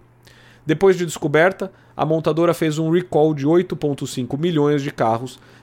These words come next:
teve seu primeiro prejuízo em quinze anos e o presidente da companhia renunciou. Quantas outras não fazem a mesma coisa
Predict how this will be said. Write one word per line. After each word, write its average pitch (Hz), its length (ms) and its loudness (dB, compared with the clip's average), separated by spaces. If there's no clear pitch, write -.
teve 165 220 2
seu 165 160 0
primeiro 175 360 2
prejuízo 135 640 0
em 139 80 -6
quinze 196 460 -2
anos 135 400 -2
e 160 60 0
o 156 40 0
presidente 156 480 -2
da 147 80 0
companhia 131 440 0
renunciou. 127 540 -4
Quantas 220 460 2
outras 143 380 0
não 139 160 -2
fazem 107 560 -2
a 120 100 -2
mesma 175 480 2
coisa 156 440 0